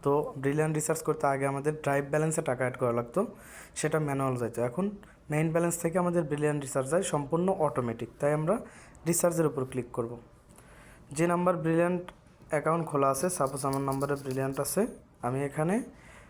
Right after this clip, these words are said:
পঞ্চাশ টাকা রিচার্জ করব। সাপোজ এটা হচ্ছে আমার ব্রিলিয়ান্ট নাম্বার। এখন এখানে কিন্তু জিপি উঠে আছে, তো আমাকে কি, কি করতে হবে? এই জায়গাটায় ক্লিক করে কিন্তু অপারেটর চেঞ্জ করতে হবে।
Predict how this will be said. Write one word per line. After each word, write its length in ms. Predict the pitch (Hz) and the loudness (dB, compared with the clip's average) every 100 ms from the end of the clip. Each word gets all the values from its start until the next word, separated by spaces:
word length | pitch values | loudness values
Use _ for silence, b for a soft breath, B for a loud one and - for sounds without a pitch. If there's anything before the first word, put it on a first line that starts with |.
| B - - - - - - - | B -20 -20 -20 -20 -20 -14 -2
পঞ্চাশ 280 | 180 165 | 0 0
টাকা 160 | - 143 | 2 0
রিচার্জ 320 | 135 131 123 | 2 0 -2
করব। 260 | - 120 117 | -4 -8 -8
সাপোজ 220 | 131 175 175 | 0 0 2
এটা 220 | 160 170 | 0 2
হচ্ছে 220 | 170 170 | 2 2
আমার 280 | 170 175 170 | 2 4 2
ব্রিলিয়ান্ট 460 | 143 147 151 151 151 - | 0 0 2 2 0 -2
নাম্বার। 300 | 120 120 120 - - | -2 0 -2 -4 -2
এখন 500 | 143 147 175 147 190 - - | -2 2 2 2 -2 -4 -2
এখানে 300 | 151 170 170 | 0 0 0
কিন্তু 260 | 180 180 | 0 0
জিপি 300 | 160 165 165 | 0 0 2
উঠে 220 | 131 131 | 0 2
আছে, 260 | 113 110 - 127 B B B B B - | 0 0 -8 -14 B B B B B 0
তো 100 | 151 | 2
আমাকে 280 | 147 160 175 | 2 2 -2
কি, 160 | 175 175 - | 0 -4 -2
কি 120 | 180 | -2
করতে 320 | 175 180 180 185 | 0 -2 2 2
হবে? 280 | 180 196 240 B B B - | 4 4 2 B B B 0
এই 140 | 170 | 2
জায়গাটায় 420 | 175 185 180 180 190 | 4 4 4 2 0
ক্লিক 240 | 165 156 156 | 0 -2 0
করে 220 | 147 147 | 0 2
কিন্তু 280 | 156 156 180 | 0 2 2
অপারেটর 440 | 156 147 147 160 | 4 4 4 2
চেঞ্জ 300 | 160 185 175 | 2 0 0
করতে 260 | 131 123 123 | -4 -4 -4
হবে। 220 | 113 | -4